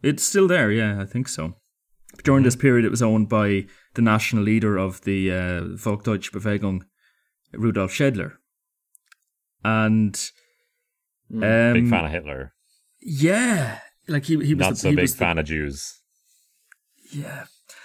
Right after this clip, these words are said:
Speaker 1: So the only significant kind of Nazi event to happen in Liechtenstein was, was kind of before the war. Um, him and some German Nazis invited, uh, theatre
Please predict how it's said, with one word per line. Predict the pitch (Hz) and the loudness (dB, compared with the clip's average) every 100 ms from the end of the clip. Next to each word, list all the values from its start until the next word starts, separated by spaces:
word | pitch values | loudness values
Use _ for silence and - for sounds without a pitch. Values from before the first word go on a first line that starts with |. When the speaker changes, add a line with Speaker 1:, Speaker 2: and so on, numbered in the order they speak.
| - | -14
Speaker 1:
So | - 139 131 127 110 143 | -4 0 2 0 -2 -2
the | 139 | 0
only | 160 170 | 2 0
significant | 143 147 151 151 139 120 - | 0 0 0 0 0 0 -2
kind | 113 | -4
of | 104 | -2
Nazi | 117 117 - 113 | -2 -4 -4 -4
event | 107 104 95 - - - _ _ _ _ _ _ _ - | -2 -2 -4 -8 -10 -12 _ _ _ _ _ _ _ -8
to | - | -4
happen | 117 - | -2 -2
in | 110 | -2
Liechtenstein | 107 104 110 113 101 95 | -2 -2 -4 -2 -2 -2
was, | 98 | -6
was | 113 107 - - | -6 -6 -8 -8
kind | 123 | -4
of | 107 | -4
before | 110 151 151 | -4 -2 0
the | 127 | 0
war. | 92 87 85 _ _ _ _ _ _ _ - - | -4 -6 -10 _ _ _ _ _ _ _ -12 -4
Um, | 120 113 104 - - _ _ | 0 2 0 -4 -14 _ _
him | - 139 135 | 2 4 4
and | 123 | 2
some | 120 | 0
German | 107 123 120 113 | 0 2 2 2
Nazis | 104 104 - 101 90 - - - _ _ _ _ _ | 0 -2 -4 -6 -6 -10 -12 -20 _ _ _ _ _
invited, | 117 107 113 113 113 101 - - - | -2 0 0 0 0 -2 -4 -10 -6
uh, | 104 92 87 85 87 | -4 -2 -2 -4 -6
theatre | - 151 160 110 101 90 - | -4 -2 -2 0 -2 -2 -10